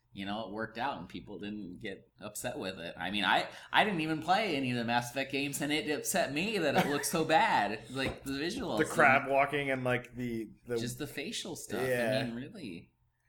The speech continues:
Speaker 2: I mean, 'cause the, the combat was good, but it was just, like, they, they, they boasted about, like, "You can do anything," and you can. You can switch.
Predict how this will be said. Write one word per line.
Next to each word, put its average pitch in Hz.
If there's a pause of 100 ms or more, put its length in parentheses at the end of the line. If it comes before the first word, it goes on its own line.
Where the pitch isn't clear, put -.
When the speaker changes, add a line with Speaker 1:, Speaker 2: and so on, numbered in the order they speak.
(180)
Speaker 2:
I 185
mean, 269
'cause 277
the, 247
the 180
combat 240
was 139
good, 139
but 123
it 131
was 127
just, 139
like, 117 (1500)
they, 160
they, 135 (160)
they 143
boasted 151
about, 135
like, 127
"You 202
can 156
do 135
anything," 175
and 175
you 185
can. 180
You 131
can 175
switch. -